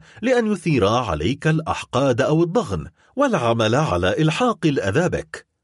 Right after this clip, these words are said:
قد تكون مصيبا يا سيدي، ولكن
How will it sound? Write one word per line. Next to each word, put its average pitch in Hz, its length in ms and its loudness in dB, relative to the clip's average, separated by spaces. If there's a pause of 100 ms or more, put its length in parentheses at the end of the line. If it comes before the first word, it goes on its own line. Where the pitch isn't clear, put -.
(120)
قد 214 100 0
تكون 240 360 0
مصيبا 117 520 -2
يا 87 200 0
سيدي، 82 600 -4 (280)
ولكن 98 580 0